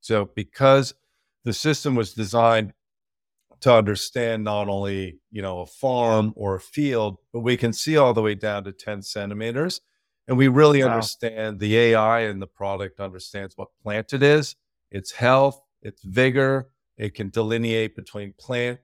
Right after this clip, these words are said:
Speaker 1: weed, and soil. We understand soil composition.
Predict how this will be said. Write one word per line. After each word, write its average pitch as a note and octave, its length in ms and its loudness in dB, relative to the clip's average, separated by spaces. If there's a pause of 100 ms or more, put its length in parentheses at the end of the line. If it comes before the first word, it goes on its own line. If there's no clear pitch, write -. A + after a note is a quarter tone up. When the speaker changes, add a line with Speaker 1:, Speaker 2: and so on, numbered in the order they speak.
Speaker 1:
weed, A#2+ 380 -10
and F#2+ 140 -14
soil. C3 800 -4
We G#2+ 120 -10
understand G2+ 600 -10
soil C3 400 -4
composition. A#2+ 800 -8